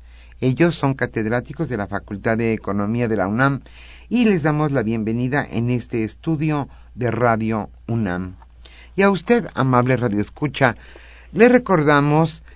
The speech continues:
que estamos en espera de sus llamadas telefónicas para que usted comente y opine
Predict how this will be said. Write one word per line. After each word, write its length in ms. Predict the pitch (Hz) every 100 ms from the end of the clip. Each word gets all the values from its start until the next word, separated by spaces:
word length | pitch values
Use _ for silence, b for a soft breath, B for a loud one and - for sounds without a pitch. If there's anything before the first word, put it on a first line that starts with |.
| B
que 160 | 185 185
estamos 460 | 160 226 233 240
en 100 | 202
espera 400 | 143 - 143 139
de 80 | 147
sus 140 | 127 113
llamadas 420 | 117 120 123 117
telefónicas 720 | 110 101 - 127 123 127 127
para 220 | 185 196
que 140 | -
usted 220 | 156 147 127
comente 580 | - 127 135 131 147
y 80 | 135
opine 520 | 113 - 147 143 135